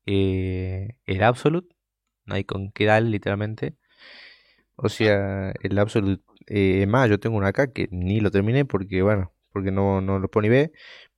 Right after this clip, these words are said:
Pero el Absolut es muy rico, un elixir, la verdad,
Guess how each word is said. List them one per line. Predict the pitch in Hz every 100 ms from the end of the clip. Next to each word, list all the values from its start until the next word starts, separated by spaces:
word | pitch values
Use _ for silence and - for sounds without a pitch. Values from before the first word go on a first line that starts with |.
| _
Pero | 160 165 165 190 -
el | 104
Absolut | 104 120 110 104
es | 107 98
muy | 107 110
rico, | 123 127 101
un |
elixir, | 98 123 127 - 127
la | 98
verdad, | 104 123